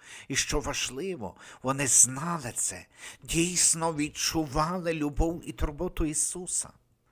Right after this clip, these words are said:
Насправді ці стосунки любові — це перший ключ до розуміння цього уривку. Ми не зможемо правильно зрозуміти цих подій,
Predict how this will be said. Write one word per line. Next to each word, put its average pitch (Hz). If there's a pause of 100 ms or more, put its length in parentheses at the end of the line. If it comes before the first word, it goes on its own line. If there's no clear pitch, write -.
(440)
Насправді 127
ці 123
стосунки 139
любові — 127 (360)
це -
перший 156
ключ 147
до 147
розуміння 143
цього 135
уривку. 120 (400)
Ми 147
не 160
зможемо 175
правильно 165
зрозуміти 156
цих -
подій, 143